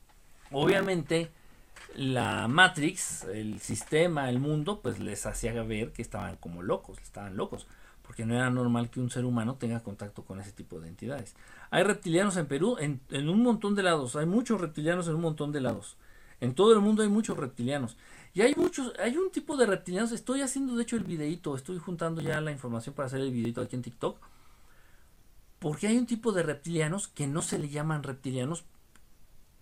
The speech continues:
que son originarios del planeta Tierra. Así como los humanos.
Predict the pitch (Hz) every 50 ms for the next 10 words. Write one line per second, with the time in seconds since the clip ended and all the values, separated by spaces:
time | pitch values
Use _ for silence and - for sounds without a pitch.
0 | - - - - - 151 147 147 143 147 147 147 - - - - 170 180 196 202
1 | 185 165 160 - 147 147 156 165 160 - 143 127 - - 127 127 135 135 131 135
2 | 131 - 135 127 127 131 - - - _ - - - - - - - - - -
3 | - - - - - - - - - - - - - - - _ _ - - -
4 | _ - - - - - - _ - - - - - - - - - 110 113 -
5 | 165 156 - 190 175 165 143 127 117 - 131 127 131 135 151 196 302 - - -